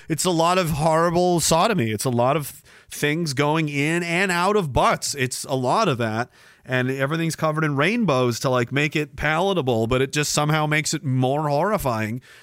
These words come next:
And it, and it's like, you know, it, it's, it's real. It, it becomes overwhelmed, the senses, you know? You're like, "Let me out." It's like that moment in The Matrix. You just unplug and throw up. You're like, "Oh, God," you know?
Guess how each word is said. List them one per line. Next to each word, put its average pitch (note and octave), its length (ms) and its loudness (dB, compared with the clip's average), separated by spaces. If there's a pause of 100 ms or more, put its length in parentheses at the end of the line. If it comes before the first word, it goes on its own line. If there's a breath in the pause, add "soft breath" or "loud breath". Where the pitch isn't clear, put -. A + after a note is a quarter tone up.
(200 loud breath)
And C3 160 -2
it, C#3 120 -4
and C#3 140 -2
it's C#3 160 -4
like, C#3+ 300 -2 (1080)
you F3 100 -14
know, C3+ 220 -8
it, D3 220 -4
it's, D3 260 -6
it's D3 180 -4
real. E3 280 0
It, D#3+ 260 -4
it C#3+ 220 -2
becomes F3+ 340 0
overwhelmed, F3 480 0
the D3+ 80 2
senses, C#3+ 460 0
you B2 80 -2
know? C#3 160 -2
You're C#3 100 -4
like, C#3 160 0
"Let G3 160 0
me C4 80 0
out." C4+ 320 0
It's D#3 160 -6
like D3 80 -6
that C#3 140 -8
moment D3+ 460 -4
in - 20 -14
The C3+ 60 -2
Matrix. C3+ 500 -4 (1400 soft breath)
You B2+ 80 -8
just C3 160 -2
unplug D3+ 540 2
and C3 100 0
throw D3 300 0
up. C#3 220 0
You're C3+ 100 -8
like, C3+ 160 -6
"Oh, F#3 220 2
God," E3 540 2
you C#3 120 -8
know? C3+ 240 -8